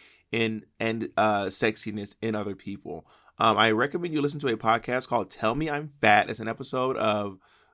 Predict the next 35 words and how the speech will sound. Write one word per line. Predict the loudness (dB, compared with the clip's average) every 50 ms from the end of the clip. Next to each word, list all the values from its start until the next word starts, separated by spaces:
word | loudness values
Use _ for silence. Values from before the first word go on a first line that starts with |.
| _ -14
This | -4 -2 -2 0 0
American | 0 0 0 0 0 -4 -6 -4 -2
Life. | -2 -2 -4 -6 -8 -10
It's | -10 -6
called, | -2 0 0 0 0 -4 -6 -8
it's | -8 -8 -6 -4
an | -4
episode | -4 -4 -4 -6 -8 -8
of | -8
This | -8 -8
American | -6 -6 -6 -4 -2
Life | -4 -4 -4
called | -2 -2 -2 -2 -4 -6 -12 _ _ _ _ _ _ _ _ -14
"Tell | -4 -2 0 0
Me | 0 0 -2
I'm | -4 -4 -6 -6
Fat." | -4 -2 -2 -2 -2 -4 -8 _ _ _ _ _ _ _
It's, | -8 -8 -8 -8 -14 _ -6
it's | -4 -4 2
by, | 6 6 6 6
it's, | 6 2 -2 -2
it's, | -4 -4 -4
it's | -4 -4 -4 -4 -4 -2
an | -2 -2
episode | -2 -2 -2 -2 0 0 0 -2 -6 -10 -4 2
by | 4 4 4
the | 4
woman | 2 0 -2 -2 -4
who, | -4 -4 -2
um, | -2 -2 -2 -2 -4 -8 -10 -4
did | -4 -4 -4 -2
Shrill, | -4 -6 -2 2 2 2 2 2 -2 -8 -12 _ _ _ _ _ _ _ _
who | -4 0 2
wrote | 2 2 2 0
Shrill. | -4 -8 -2 0 2 2 2 0 -4 -8 -10 -14